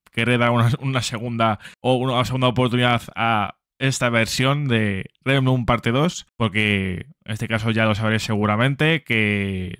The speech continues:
durante este año, pues, se van a lanzar también las versiones del director, de Zack Snyder, las versiones extendidas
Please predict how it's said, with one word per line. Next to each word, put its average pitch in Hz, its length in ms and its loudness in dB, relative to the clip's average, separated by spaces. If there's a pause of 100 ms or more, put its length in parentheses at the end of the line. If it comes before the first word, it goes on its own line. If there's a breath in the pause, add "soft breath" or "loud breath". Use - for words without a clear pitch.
(140)
durante 110 300 -2
este 104 180 -2
año, 135 280 2
pues, 123 160 0
se 107 80 -2
van 110 160 2
a 107 60 0
lanzar 107 340 -2
también 104 440 -4 (120)
las 110 180 -2
versiones 113 460 -2
del 107 400 0
director, 165 560 0
de 104 400 -2
Zack 104 200 -6
Snyder, 139 520 0
las 110 120 0
versiones 110 340 -6
extendidas 120 840 -2